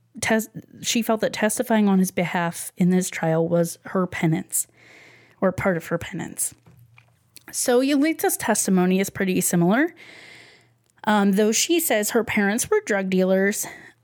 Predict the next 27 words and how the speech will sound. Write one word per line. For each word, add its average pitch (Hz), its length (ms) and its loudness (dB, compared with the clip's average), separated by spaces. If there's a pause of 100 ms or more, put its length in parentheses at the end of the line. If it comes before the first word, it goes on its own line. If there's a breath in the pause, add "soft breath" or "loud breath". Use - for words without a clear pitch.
um, 180 400 2
they 180 140 0
were 175 100 -2
not. - 300 -8 (580)
Um, 175 640 4 (480)
she 220 200 0
says 190 260 0
they 185 100 2
pimped 208 300 0
out 208 180 0
her 233 120 2
sister 247 340 -2
Felicia. 220 600 0 (440)
They - 100 -6
did 208 140 0
not. 208 320 2 (840 loud breath)
Um, 185 680 2 (560)
she - 180 0
says 226 240 0
she 220 120 -2
poisoned 262 420 2
Larry 226 220 4
using 196 280 4
various 175 400 0
substances. 269 720 0 (320 loud breath)
I 262 80 0
also 359 520 0